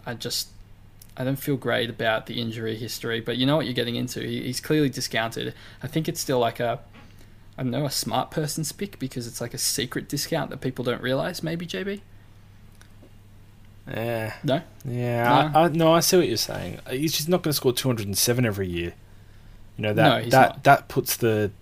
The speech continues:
Speaker 2: that puts the average
Speaker 1: I'll
Speaker 2: up where the zero, I know he's not gonna score zero either, but, like,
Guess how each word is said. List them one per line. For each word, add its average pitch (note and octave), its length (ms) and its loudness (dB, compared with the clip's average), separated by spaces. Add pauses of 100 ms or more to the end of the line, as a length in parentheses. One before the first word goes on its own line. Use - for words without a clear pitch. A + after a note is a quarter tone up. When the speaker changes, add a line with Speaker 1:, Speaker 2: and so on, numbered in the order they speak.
(500)
Speaker 2:
that B2+ 140 0
puts C#3 180 0
the A#2+ 100 6
average G#2 300 0
Speaker 1:
I'll D3+ 100 4
Speaker 2:
up - 180 6
where A2+ 160 2
the G#2 120 -4
zero, A2+ 340 6
I C#3+ 80 4
know G3+ 120 8
he's D#3 140 8
not C#3+ 120 4
gonna B2 100 2
score G2+ 220 0
zero F#2+ 420 0
either, F2+ 160 -2
but, F2 200 2
like, G2+ 240 0